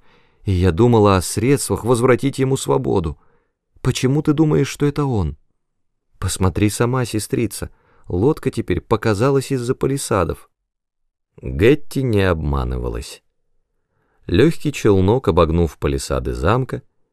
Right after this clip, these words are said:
медленно приближался к ковчегу, где уже собирались встретить этого неожиданного посетителя. Один взгляд убедил Юдивь, что её сестра говорила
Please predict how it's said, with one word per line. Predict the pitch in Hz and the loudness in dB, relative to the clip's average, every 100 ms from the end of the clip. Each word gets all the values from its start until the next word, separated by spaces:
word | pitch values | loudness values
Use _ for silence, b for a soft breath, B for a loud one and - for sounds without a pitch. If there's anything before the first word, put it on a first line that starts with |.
| _ - | _ -8
медленно | 67 92 120 120 117 107 | 0 2 2 2 2 2
приближался | 98 90 82 80 73 71 | 2 2 4 2 0 -6
к | - | -10
ковчегу, | - 67 - - 123 131 127 104 | -8 -8 -8 0 2 4 0 -2
где | 80 85 143 | -4 0 2
уже | 139 104 123 | 2 2 0
собирались | 110 92 95 101 87 | 2 2 6 6 4
встретить | - - - 98 117 110 | -2 -8 0 2 0 -2
этого | 107 101 98 | -4 0 0
неожиданного | 90 92 85 78 67 76 71 67 65 | 2 2 4 2 0 -2 -2 -2 -4
посетителя. | - 67 - - 67 - - - _ _ _ _ _ _ _ _ - | -6 -10 -10 -12 -12 -10 -14 -14 _ _ _ _ _ _ _ _ -2
Один | 90 131 139 | 2 2 2
взгляд | 98 90 92 90 78 | 0 0 4 4 4
убедил | 73 73 69 65 | 0 -2 -4 -4
Юдивь, | 78 78 64 120 - - | -6 -8 -4 -4 -6 -16
что | - - 69 | -20 -8 -6
её | 65 64 | -4 -6
сестра | 62 - - - 95 | -8 -10 -10 -2 0
говорила | 104 87 67 64 60 | 0 -2 -2 -4 -8